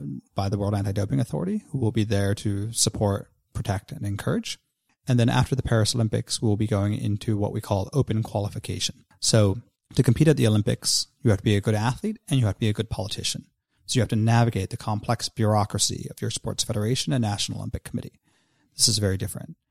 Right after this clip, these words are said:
If you want to run the hundred meters at the Enhanced Games, all you'll have to do is upload a video of yourself to your social media channels running on a treadmill at the gym. If you run a good time, then we'll send you five hundred bucks to come to a regional qualifying event and prove that you can do that in real life.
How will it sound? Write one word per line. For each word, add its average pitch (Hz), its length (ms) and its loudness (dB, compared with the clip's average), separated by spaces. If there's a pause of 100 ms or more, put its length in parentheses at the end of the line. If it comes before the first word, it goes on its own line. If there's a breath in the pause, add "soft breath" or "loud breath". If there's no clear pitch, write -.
(160)
If 113 100 -4
you 123 80 6
want 117 120 6
to 117 40 6
run 123 160 6
the 120 80 6
hundred 120 320 4
meters 120 260 2
at 107 80 -2
the - 60 -10
Enhanced 107 380 0
Games, - 420 0 (300 loud breath)
all 135 200 6
you'll 139 160 6
have 110 180 2
to - 80 -16
do 123 200 4
is 117 240 4
upload 113 240 4
a 107 80 2
video 135 400 2
of - 140 -6
yourself 143 640 -2
to 123 100 -6
your 101 80 0
social 110 300 0
media 127 180 4
channels 160 420 0
running 101 220 2
on 98 80 0
a 98 80 0
treadmill 113 460 2
at - 80 -4
the - 60 -6
gym. - 340 -10 (600 soft breath)
If - 160 -2
you 123 60 8
run 107 160 6
a 104 60 4
good 123 180 4
time, 233 400 2 (380 soft breath)
then 107 140 4
we'll 104 100 2
send 104 160 4
you 98 60 2
five 123 220 4
hundred 120 220 4
bucks - 320 -2
to - 80 -10
come 107 220 2
to 110 100 2
a 101 80 4
regional 110 380 2
qualifying 113 460 0
event 113 340 -2 (100)
and 113 100 2
prove 110 220 4
that 110 140 0
you 135 60 -6
can 120 100 2
do 113 100 6
that 98 160 4
in 101 120 0
real 104 200 2
life. 208 380 -4